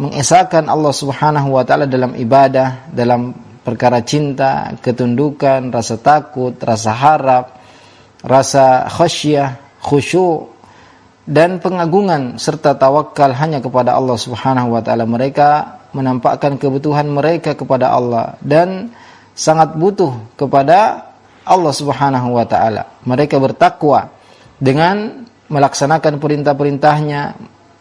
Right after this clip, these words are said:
mencintai apa yang dicintai oleh Allah Subhanahu wa Ta'ala, meninggalkan apa yang dilarang oleh Allah Subhanahu wa Ta'ala,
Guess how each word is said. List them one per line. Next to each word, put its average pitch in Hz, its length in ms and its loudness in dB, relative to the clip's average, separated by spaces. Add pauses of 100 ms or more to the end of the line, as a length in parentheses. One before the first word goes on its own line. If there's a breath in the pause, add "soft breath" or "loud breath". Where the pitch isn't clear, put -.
(400 soft breath)
mencintai 143 800 2
apa 151 240 2
yang 156 80 -2
dicintai 156 400 -2
oleh 151 240 2
Allah 165 160 2
Subhanahu 156 640 0
wa 156 80 2
Ta'ala, 165 400 4
meninggalkan 160 640 -2
apa 202 320 0
yang 170 80 -2
dilarang 180 400 4
oleh 170 160 2
Allah 160 160 0
Subhanahu 143 640 -2
wa 131 80 2
Ta'ala, 147 560 2